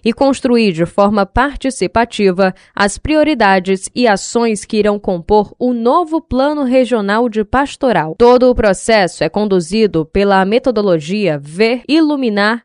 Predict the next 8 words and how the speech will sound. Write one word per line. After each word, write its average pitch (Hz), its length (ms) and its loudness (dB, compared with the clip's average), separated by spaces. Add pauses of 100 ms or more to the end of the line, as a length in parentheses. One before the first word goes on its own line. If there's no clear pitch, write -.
(100)
Agir 262 540 0 (120)
e 226 100 -4
Celebrar, 202 760 0 (340)
inspirado 196 720 0
na 175 200 0
Palavra 185 420 0
de 226 120 -4
Deus, 196 400 0